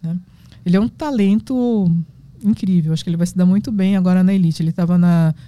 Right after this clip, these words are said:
na quali-, ah, Qualifying Series, né, que é a qualificação pro Championship Tour. E a gente começou a trabalhar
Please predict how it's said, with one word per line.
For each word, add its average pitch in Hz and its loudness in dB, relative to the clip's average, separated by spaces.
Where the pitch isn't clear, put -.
na 175 2
quali-, 185 0
ah, 160 0
Qualifying 175 0
Series, 175 0
né, 170 -2
que 170 -8
é 160 -2
a 156 -4
qualificação 180 -4
pro 180 -2
Championship 180 -4
Tour. 165 -6
E 165 2
a 202 -6
gente 185 0
começou 185 -2
a - -4
trabalhar 202 0